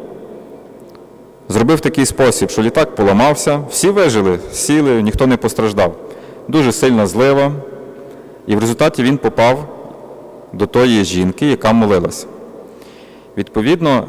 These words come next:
так само за, за рахунок того він задумався, скільки бідних людей потребують його допомоги і не можуть, не можуть до нього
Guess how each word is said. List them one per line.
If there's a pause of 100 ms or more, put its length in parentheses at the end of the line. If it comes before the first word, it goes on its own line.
(180)
так
само
за, (260)
за
рахунок
того
він
задумався,
скільки
бідних
людей (340)
потребують
його
допомоги
і
не
можуть,
не
можуть
до
нього